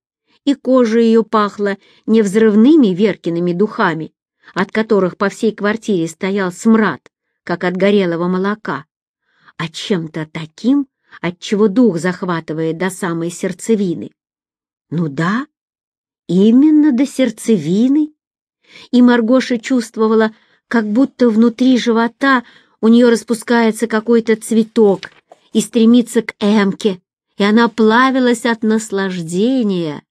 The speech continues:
и прикоснулась к Эмкиной груди сначала губами, а потом пальцами нежно, около кнопки соска.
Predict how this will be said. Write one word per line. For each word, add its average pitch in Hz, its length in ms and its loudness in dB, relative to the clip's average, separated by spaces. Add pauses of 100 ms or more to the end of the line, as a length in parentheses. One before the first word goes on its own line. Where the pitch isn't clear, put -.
(560)
и 226 100 2
прикоснулась 220 840 0
к - 60 -10
Эмкиной 202 460 0
груди 196 560 0 (280)
сначала 202 640 -2
губами, 185 760 -2 (540)
а 175 100 -2
потом 180 400 -2
пальцами 175 840 -2
нежно, 175 840 -4 (480)
около 214 360 0
кнопки 214 580 -2
соска. 196 680 -6